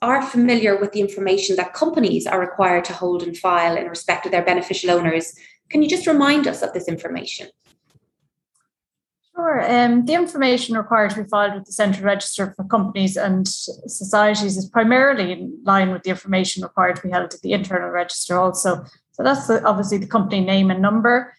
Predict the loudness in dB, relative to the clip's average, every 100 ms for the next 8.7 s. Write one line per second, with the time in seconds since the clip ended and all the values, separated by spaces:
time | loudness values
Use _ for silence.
0 | _ -2 2 4 4 4 2 0 0 -4
1 | -2 -4 -4 -2 0 0 -2 2 2 4
2 | 2 0 -2 -4 -2 0 2 2 0 -2
3 | 0 0 0 -2 -10 -8 -2 2 2 2
4 | 2 2 2 2 0 0 0 2 2 -2
5 | -2 0 0 -2 -2 -4 -6 -2 0 0
6 | 0 -4 -8 _ _ -2 0 0 0 0
7 | 0 -2 -2 0 0 -2 -2 -6 -4 -4
8 | -8 -6 -2 0 0 -4